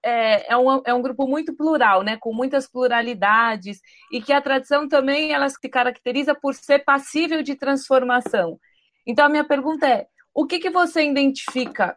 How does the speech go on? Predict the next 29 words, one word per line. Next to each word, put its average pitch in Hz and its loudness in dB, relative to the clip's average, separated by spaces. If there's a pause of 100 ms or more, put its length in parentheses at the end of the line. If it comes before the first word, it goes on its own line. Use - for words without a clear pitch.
(180)
como 240 4
esse 226 -2
denominador 233 -2
comum 208 -4 (480)
nesse 233 -4
grupo? 220 0
Aí 226 2
a 233 0
gente 220 -6
pode 202 -2
chamar 196 0
que, 190 -10 (280)
que 185 -12
estão 202 -2
as 196 0
brincadeiras, 196 -2 (100)
as 175 -4
brincadeiras, 208 2
né, 220 -4
que 185 -10 (320)
também 196 -6
são 208 -14
chamadas 196 -2
de 190 -12
cultura 214 -2
popular. 214 2
Qual 269 4
é 269 6
o, 247 4